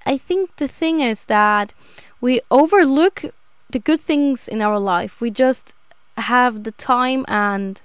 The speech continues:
actually don't have the time, but we still find, or, mm, n-, we kind of manage to find the time to look on the bad things that are happening to us and not look on the go-, on the good things. So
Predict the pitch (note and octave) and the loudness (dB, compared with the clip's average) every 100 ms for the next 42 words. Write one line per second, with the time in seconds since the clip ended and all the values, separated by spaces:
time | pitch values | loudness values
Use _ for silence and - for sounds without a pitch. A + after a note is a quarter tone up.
0 | - A3 G#3 F#3+ F#3+ G3+ - G#3 G#3 G#3 | -12 -10 -8 -6 -6 -6 -8 -4 -2 -2
1 | G3 F#3 - - - - A#3 - D4 D4 | -2 -2 -4 -16 -20 -6 -6 -2 0 0
2 | - B3+ C#4+ D4+ - - - G#3+ G#3+ - | 2 2 2 0 -8 -18 -4 -2 -2 -8
3 | - - _ - A#3 A3+ - - - - | -14 -18 _ -12 -8 -8 -10 -20 -20 -14
4 | G#3 G3+ - - A#3+ C4+ C#4+ - A#3 B3 | -12 -12 -14 -4 -2 0 -2 -2 -2 -2
5 | C4 - - A#3 A#3 A#3+ - A3 A3+ B3+ | -4 -10 -4 -2 -2 -4 -4 -2 -2 -4
6 | - A3+ A#3+ B3+ - - - - - - | -4 0 0 0 -6 -20 -20 -20 -20 -8
7 | A3+ A#3+ A#3 F#3 G#3+ A#3+ - E4+ F#4+ D4 | -2 0 -2 2 4 4 0 -2 -2 -4
8 | - A3+ G#3+ G3+ B3+ C4 C#4+ D#4 D#4+ - | -2 0 0 -2 -2 -6 -4 -2 -4 -6
9 | - A#3 A#3+ A#3+ A#3+ B3 A3+ A3 G3+ G3+ | -4 -2 0 0 -2 -4 -6 -6 -6 -4
10 | G#3 A3 - G#3+ G#3+ G3+ B3 - - - | -2 -2 -2 -8 -8 -2 -4 -4 -10 -10
11 | - - A3+ A3 A3 | -10 -10 -4 -2 -4